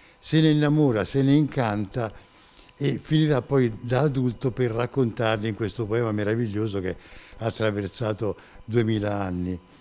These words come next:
E alla fine quello che è più importante, questo si rivela un viaggio iniziatico, perché da bambino diventerà adolescente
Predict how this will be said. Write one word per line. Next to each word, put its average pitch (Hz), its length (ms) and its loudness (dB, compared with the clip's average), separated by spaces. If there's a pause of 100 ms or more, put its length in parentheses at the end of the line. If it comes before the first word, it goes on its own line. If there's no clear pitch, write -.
(340)
E 143 100 -2
alla 175 160 4
fine 165 300 4
quello 139 220 4
che 120 80 2
è - 20 0
più 143 140 0
importante, 113 800 -2 (260)
questo 160 260 2
si 135 140 -2
rivela 131 320 2
un 120 100 0
viaggio 127 300 0
iniziatico, 107 800 0
perché 117 260 -2
da 123 160 0
bambino 131 580 2
diventerà 120 440 0
adolescente 110 840 -4